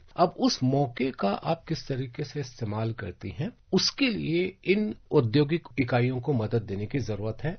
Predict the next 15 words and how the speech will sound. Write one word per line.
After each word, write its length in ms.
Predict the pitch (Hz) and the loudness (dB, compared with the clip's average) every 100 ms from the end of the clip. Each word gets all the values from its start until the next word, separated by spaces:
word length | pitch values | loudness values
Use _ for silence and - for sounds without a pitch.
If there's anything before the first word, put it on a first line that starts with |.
| - | -2
और 160 | 165 - | -2 0
इस 180 | 220 226 - - | -2 -4 -4 -2
पूंजी 460 | 151 156 185 151 - | 0 2 0 -2 -4
बढ़ाने 400 | 120 120 123 131 | 0 0 0 0
के 100 | 120 120 | -2 -4
पीछे 360 | 113 104 - | -6 -6 -8
ये 420 | 95 - _ - 180 | -8 -12 _ -6 -4
सारे 360 | - 151 165 196 | 0 2 2 0
तथ्य 300 | - - 117 - | -2 -4 -6 -6
हैं 80 | 117 | -6
जो 140 | 117 | -8
काम 240 | 117 85 87 | -10 -12 -14
कर 160 | - | -18
रहे 60 | |
हैं। 40 | - | -20